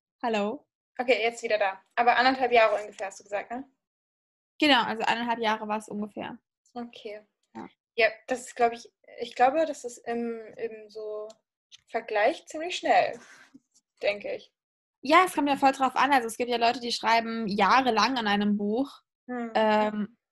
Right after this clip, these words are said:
Speaker 1: ja, ich glaub, da gibt's gar nicht so eine gewisse Zahl, wie viel Zeit es <laughs> brauchen sollte. Ähm, ich meine, dahin, ja, ich,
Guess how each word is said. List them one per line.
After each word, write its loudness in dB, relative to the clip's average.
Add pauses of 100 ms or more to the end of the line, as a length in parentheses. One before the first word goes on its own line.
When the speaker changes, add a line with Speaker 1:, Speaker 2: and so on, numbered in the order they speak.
(960)
Speaker 1:
ja, 0
ich -2
glaub, 6
da 4
gibt's -4
gar 6
nicht -8
so 2
eine -8
gewisse 0
Zahl, 4
wie -6
viel -8
Zeit 0
es -6
<laughs> 2
brauchen -2
sollte. 0 (540)
Ähm, 0
ich -10
meine, -2
dahin, -2 (800)
ja, 0
ich, -16